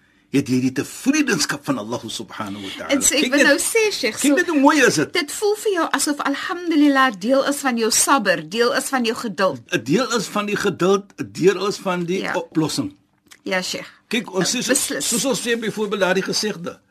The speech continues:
Speaker 1: "لو أن الدنيا كلها في بيد رجل من أمتي," as daardie rykdom van die hele wêreld van 'n mens by hom is, hy het dit.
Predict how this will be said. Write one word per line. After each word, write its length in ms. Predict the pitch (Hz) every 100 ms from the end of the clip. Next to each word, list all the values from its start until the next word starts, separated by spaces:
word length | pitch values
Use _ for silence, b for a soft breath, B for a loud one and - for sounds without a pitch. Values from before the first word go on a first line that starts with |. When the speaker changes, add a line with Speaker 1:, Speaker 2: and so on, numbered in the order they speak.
| _
Speaker 1:
"لو 240 | 151 175 -
أن 280 | 247 269 220
الدنيا 880 | 196 131 113 269 247 226 208 220 180 - -
كلها 640 | 311 170 247 160 170 156
في 300 | 147 190 160
بيد 440 | 139 151 160 233 220
رجل 640 | 151 160 185 196 170 151 139
من 180 | 165 175
أمتي," 480 | 226 220 226 233 320 - B B B B
as 200 | 160 160 143
daardie 340 | 170 165 175
rykdom 440 | 120 170 214 180 202
van 160 | 190
die 100 | 190
hele 280 | 185 202 240 117 107
wêreld 640 | 160 220 202 175 _ - _ _ _ _ _
van 220 | - 170
'n 280 | 175 139 143
mens 400 | 143 160 190 190 -
by 160 | 143
hom 280 | 127 160 180
is, 160 | 202 -
hy 140 | 113
het 140 | 143 -
dit. 300 | 220 -